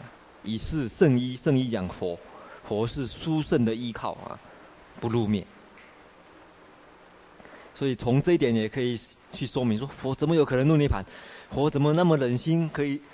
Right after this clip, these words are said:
想，怎么可以入涅盘呢？啊，嗯，“子毒母痛亦不及。”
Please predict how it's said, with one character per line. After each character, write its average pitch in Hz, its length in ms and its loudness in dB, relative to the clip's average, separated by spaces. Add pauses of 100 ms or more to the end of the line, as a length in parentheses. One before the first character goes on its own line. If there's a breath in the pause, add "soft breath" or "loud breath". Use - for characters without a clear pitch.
(140 loud breath)
想， 120 200 -8 (360 loud breath)
怎 139 120 -6
么 156 80 0
可 165 80 0
以 - 20 2
入 180 140 2
涅 185 120 4
盘 139 200 0
呢？ 147 160 -2 (640)
啊， 135 360 -16 (2000)
嗯 95 80 -12 (1200)
，“子 123 300 -8
毒 120 260 -2
母 110 240 2
痛 107 320 2
亦 117 140 -4
不 107 120 -6
及。” - 200 -14